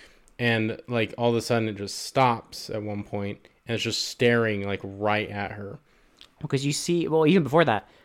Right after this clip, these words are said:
Speaker 2: um, when she's on the phone, there's, like, a shot where it's, like, it's, like, you see her in the, on her bed, and then it goes out in, like, her stairway, then it goes down the stairs, and then it's, like, pointing, like, at, like, the,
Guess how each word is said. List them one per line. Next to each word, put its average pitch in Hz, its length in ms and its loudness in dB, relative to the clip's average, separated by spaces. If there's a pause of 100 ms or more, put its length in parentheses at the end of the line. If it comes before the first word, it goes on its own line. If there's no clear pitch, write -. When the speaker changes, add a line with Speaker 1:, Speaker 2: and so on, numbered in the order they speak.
(160)
Speaker 2:
um, 104 200 -6
when 131 140 0
she's 131 220 -4
on 127 160 0
the 95 60 -6
phone, 107 580 -2 (640)
there's, 110 380 -2
like, 107 120 -2
a 101 80 -2
shot 110 500 0
where 98 280 -2
it's, 101 240 -8
like, 104 340 -6 (720)
it's, - 160 -8
like, 113 180 -4 (240)
you 120 80 -10
see 120 200 -6
her 117 120 -2
in 110 140 -4
the, 117 60 -6
on 110 200 -6
her 110 140 -8
bed, 104 320 -4 (720)
and - 80 -20
then 98 120 -8
it 95 80 -8
goes 104 300 -6 (140)
out 110 400 -8 (560)
in, 104 200 -12
like, 101 120 -10
her 113 80 -16
stairway, 107 600 -6 (400)
then 101 100 -10
it 98 40 -10
goes 98 180 -8
down 107 560 -4
the 101 60 -10
stairs, 104 640 -6 (360)
and 95 100 -10
then 107 120 -4
it's, 104 140 -8
like, 98 280 -10 (280)
pointing, 113 380 -6
like, 104 220 -10
at, 117 160 -10
like, 107 180 -12
the, 104 100 -10